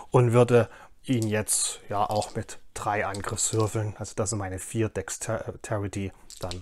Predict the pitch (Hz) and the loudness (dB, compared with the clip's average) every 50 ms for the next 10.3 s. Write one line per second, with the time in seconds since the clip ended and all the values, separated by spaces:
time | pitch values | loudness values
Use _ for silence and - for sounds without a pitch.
0 | - - 76 80 82 - - - - - - - - - - - - - - 113 | -8 -6 -6 -4 -4 -4 -6 -8 -10 -4 -4 -4 -2 0 -2 -2 -2 -2 -4 -2
1 | - - 123 160 - - 98 - - - - - - - - - - - - - | 0 2 2 2 2 0 -2 -2 -2 -4 -6 -6 -8 -8 -10 -14 -18 -20 -20 -20
2 | - - - - - - - - - - - - - - - - - _ - - | -14 2 2 2 2 2 -10 -12 -12 -16 -18 -20 -20 -20 -20 -20 -20 _ -20 -20
3 | - _ - - - - - - - - - - - - - - _ - _ - | -20 _ -20 -20 -20 -20 -20 -20 -20 -20 -20 -20 -20 -20 -20 -20 _ -20 _ -12
4 | - 104 104 107 110 110 131 131 127 120 113 104 92 87 85 - - - - - | -10 -6 -4 -2 0 2 4 6 6 6 6 4 2 0 -4 -8 -10 -14 -20 -16
5 | - 127 120 117 113 113 107 104 101 92 92 92 90 82 90 - - - 117 107 | -10 -8 -4 -2 2 2 2 2 0 -4 -6 -6 -6 -8 -8 -10 -8 -6 -4 -2
6 | 104 101 - - 107 101 95 85 80 71 82 - - - - - - - 160 175 | -2 -2 -2 -4 -6 -6 -6 -8 -10 -12 -14 -16 -18 -20 -16 -14 -2 2 2 2
7 | - - 190 180 180 175 165 - _ - - - - - - - - 113 107 98 | 8 12 12 12 12 10 6 0 _ -20 -20 -20 -20 -20 -20 -8 -4 -4 -4 -4
8 | 90 85 - - - - 117 117 120 127 135 151 160 156 165 170 160 156 156 151 | -6 -10 -12 -12 -6 -4 -2 0 2 4 6 8 8 8 10 10 10 10 8 4
9 | 139 - 143 127 123 123 123 117 123 117 113 117 117 117 117 110 - 113 107 104 | 2 0 0 0 2 0 2 2 2 4 4 4 4 4 2 0 -2 -4 -2 -2
10 | 98 - - 110 104 101 | -2 0 0 0 0 0